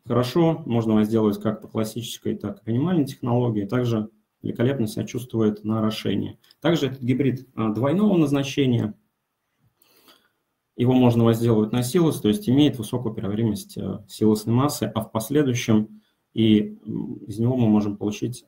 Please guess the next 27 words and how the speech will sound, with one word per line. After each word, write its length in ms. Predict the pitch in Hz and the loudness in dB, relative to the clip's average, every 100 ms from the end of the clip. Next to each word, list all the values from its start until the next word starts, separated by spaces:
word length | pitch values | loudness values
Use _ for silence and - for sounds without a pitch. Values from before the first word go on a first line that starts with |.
| - | -16
э, 60 | |
выс-, 340 | 107 104 - - _ _ | -12 -12 -14 -20 _ _
силос 420 | - - 143 123 - | -8 2 2 2 -2
высокого 440 | - 107 107 104 | -8 -6 -4 -6
качества. 720 | - 104 95 - - 98 - _ _ _ _ | -4 -2 -2 -6 -12 -14 -14 _ _ _ _
Что 120 | - | -4
касается, 800 | - 143 143 131 120 117 110 - - | -2 2 4 4 2 0 0 -4 -8
э, 40 | 117 107 107 | -6 -4 -4
урожайности 760 | 110 117 139 165 143 - - | -2 0 0 2 0 -2 0
и 100 | 117 | 2
результатов 520 | 110 107 110 156 123 | 2 0 -2 -4 -2
демоопытов 640 | 120 123 120 120 - 107 - | 2 4 4 2 -2 -10 -6
по, 360 | - 107 104 - _ _ _ _ _ _ - | 0 0 0 -8 _ _ _ _ _ _ -2
э, 220 | 120 107 | 2 4
регионам, 640 | 107 113 117 110 101 98 - _ - | 4 4 6 6 4 0 -14 _ -2
напомню, 720 | 117 - 139 123 104 - - _ _ _ _ - | 0 6 8 10 8 4 -10 _ _ _ _ -14
здесь, 540 | 110 113 110 104 - | -4 2 2 2 -6
э, 300 | - 110 110 - _ _ _ _ _ _ _ | -6 -4 -4 -8 _ _ _ _ _ _ _
как 240 | - 104 - | -6 -6 -4
читается 500 | - 120 107 104 117 | -4 2 2 2 0
график, 560 | 156 165 147 113 - _ _ _ - | 2 2 0 -2 -6 _ _ _ -4
э, 20 | |
на 760 | 117 107 110 110 107 - 120 117 | -2 0 0 0 -4 -6 0 4
нем 200 | 123 120 | 4 2
представлены 840 | - - 117 113 110 107 101 - | -4 4 6 8 6 6 4 -2
деления 580 | 107 135 131 123 113 101 | 0 4 6 6 4 2
по 560 | - 117 104 95 - | 0 0 2 0 -6